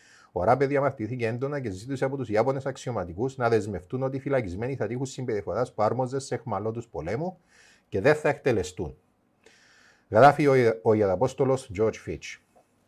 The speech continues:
«Ήταν προφανές σε όλους μας τι θα γινόταν. Οι Ιαπωνέζοι τους χώρισαν σε γκρουπς των εκατόν ατόμων και τους έδεσαν με σκοινιά. Ένοπλοι στρατιώτες στη συνέχεια τους μετέφεραν σε μια απομακρυσμένη τοποθεσία με τις ξυφολόχειες ήδη στα όπλα. Τους έπαιρναν για να τους εκτελέσουν».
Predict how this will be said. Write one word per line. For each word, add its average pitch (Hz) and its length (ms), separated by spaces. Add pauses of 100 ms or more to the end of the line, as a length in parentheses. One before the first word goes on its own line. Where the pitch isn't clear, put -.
(360)
«Ήταν 139 240
προφανές 127 400
σε - 120
όλους 110 220
μας 90 140
τι 95 100
θα 87 100
γινόταν. 80 420 (360)
Οι 107 80
Ιαπωνέζοι 117 440
τους 107 140
χώρισαν 123 360
σε - 160
γκρουπς 107 360
των 117 160
εκατόν 110 340
ατόμων 120 640
και 123 80
τους 92 140
έδεσαν 110 320
με 113 80
σκοινιά. 82 520 (600)
Ένοπλοι 139 400
στρατιώτες 127 440
στη 139 100
συνέχεια 117 420
τους 127 120
μετέφεραν 113 400
σε - 140
μια 101 140
απομακρυσμένη 110 600
τοποθεσία 113 600
με 120 140
τις 120 120
ξυφολόχειες 113 800
ήδη 110 240
στα 85 220
όπλα. - 300 (540)
Τους - 160
έπαιρναν 107 580 (100)
για 117 120
να 113 60
τους 104 120
εκτελέσουν». 82 640